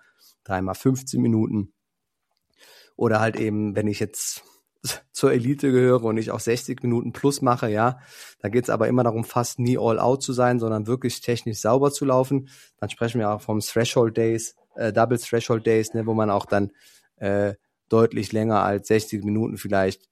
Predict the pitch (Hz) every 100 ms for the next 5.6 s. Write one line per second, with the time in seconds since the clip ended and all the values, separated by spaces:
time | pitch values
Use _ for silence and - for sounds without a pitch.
0 | _ - 123 110 104 - 104 110 - 107
1 | 104 - 104 101 113 107 98 107 107 -
2 | 95 95 95 104 - 98 101 98 - 101
3 | 98 101 - 101 92 104 98 107 107 -
4 | 98 101 95 98 104 - - _ 110 98
5 | 104 104 98 95 95